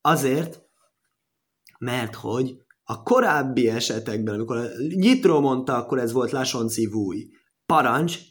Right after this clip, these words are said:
így és így csináld, ezt és ezt hozzák, mert úgy is lett.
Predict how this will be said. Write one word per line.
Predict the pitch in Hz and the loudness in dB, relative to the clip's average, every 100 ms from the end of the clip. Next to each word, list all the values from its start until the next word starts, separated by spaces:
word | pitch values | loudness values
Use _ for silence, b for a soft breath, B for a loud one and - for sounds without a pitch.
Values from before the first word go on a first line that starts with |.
| _ | _
így | 208 196 | 0 4
és | 147 135 | 6 4
így | 139 117 | 4 -2
csináld, | - 131 113 127 131 - | -2 -2 -2 -4 -6 -4
ezt | 151 156 | -4 -2
és | 123 | -4
ezt | 113 104 | -4 -8
hozzák, | - 127 147 175 180 - B B | -6 -4 0 0 -2 -10 B B
mert | - 95 - | -10 -10 -8
úgy | 120 120 | -4 -2
is | 139 139 | -2 -2
lett. | 226 170 - - | -2 -2 -2 -16